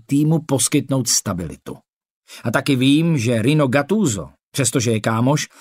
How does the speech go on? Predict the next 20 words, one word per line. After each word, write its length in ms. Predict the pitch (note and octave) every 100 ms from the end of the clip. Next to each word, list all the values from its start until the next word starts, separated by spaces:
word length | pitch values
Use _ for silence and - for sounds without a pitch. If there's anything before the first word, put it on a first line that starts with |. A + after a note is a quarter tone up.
| - - -
potřebuje 500 | D3+ D#3 G#3+ G3+ G3+
pro 180 | - F3
svoje 320 | F3+ G3+ F3+
rozestavení 840 | F#3 E3 A3+ - C#3 A2 F2 D#2 D2+
čtyři 520 | - - D3 C#3 E3
tři 260 | G3+ - F2
tři 300 | - D#3+ A#2 - - - -
jiný 440 | G2+ A#2+ F#3 G#3+ E3+
typ 260 | F3+ F3
středního 540 | - - C3+ C3+ D3 D3+
útočníka. 680 | D3+ C#3 - D#2+ - - - _ _ _ _ _ -
A 60 |
vlastně 500 | A2+ C#3+ - E3 E3
se 200 | C3+ D3
mi 160 | C3+ A#2+
vůbec 540 | F#2+ B2+ A#2+ D3 -
neozval. 760 | G2+ B2 - C#3 D#2 C#2+ - - _ _ _ _ _ _ _ _ _ _ _ _ _ -
Ze 160 | F3
všeho 280 | E3+ F#3+ E3
sešlo. 420 | - - - C2+